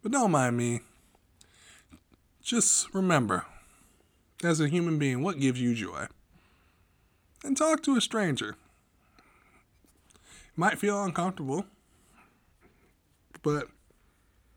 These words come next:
everybody has a story. And I truly believe in my heart of hearts that vast majority of people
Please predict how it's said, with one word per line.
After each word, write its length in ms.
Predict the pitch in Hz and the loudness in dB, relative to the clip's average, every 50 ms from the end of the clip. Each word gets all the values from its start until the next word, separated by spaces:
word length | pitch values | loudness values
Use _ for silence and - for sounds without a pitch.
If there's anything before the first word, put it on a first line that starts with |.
| _ _ _ _ _ _ - | _ _ _ _ _ _ -4
everybody 320 | 233 302 320 269 226 185 | -2 0 2 2 2 2
has 140 | 139 110 104 | 2 0 0
a 40 | 92 | 0
story. 400 | - - - 185 226 156 127 131 - _ _ _ _ _ _ _ _ _ _ _ _ _ _ _ _ _ _ _ _ _ _ _ _ _ _ _ _ _ _ _ _ - | 0 0 0 -2 -2 -2 -2 -4 -6 _ _ _ _ _ _ _ _ _ _ _ _ _ _ _ _ _ _ _ _ _ _ _ _ _ _ _ _ _ _ _ _ -4
And 120 | 175 165 | -2 2
I 280 | 156 170 175 190 185 175 - - - - _ | 2 2 2 2 0 -2 -4 -10 -20 -20 _
truly 400 | - - - - 285 294 285 277 | -14 -12 -2 2 2 4 4 4
believe 300 | 247 214 202 196 208 185 | 4 4 2 2 2 0
in 80 | 165 151 | 0 0
my 160 | 151 175 175 | 0 0 0
heart 240 | 151 - 165 143 127 | 0 0 0 0 0
of 80 | 117 107 | -2 -2
hearts 540 | - 135 117 98 92 - - - - - _ _ _ _ _ _ _ _ _ _ _ _ _ _ _ _ _ _ _ _ _ _ _ _ _ - | -4 -2 -2 -2 -4 -6 -10 -16 -20 -20 _ _ _ _ _ _ _ _ _ _ _ _ _ _ _ _ _ _ _ _ _ _ _ _ _ -12
that 320 | 156 147 160 156 127 - - - _ - | -6 -4 -2 -2 -2 -2 -4 -10 _ -20
vast 680 | - 135 127 139 143 143 165 220 233 226 226 - - | -18 -14 -10 -10 -6 -2 0 2 2 4 4 2 2
majority 540 | 190 165 139 131 135 151 175 185 180 175 185 | 0 -2 -4 -2 0 0 2 2 4 2 2
of 160 | 175 170 160 | 2 0 -2
people 520 | - 190 175 170 - 185 170 165 160 160 | -4 -4 -6 -4 -4 -4 -4 -4 -4 -6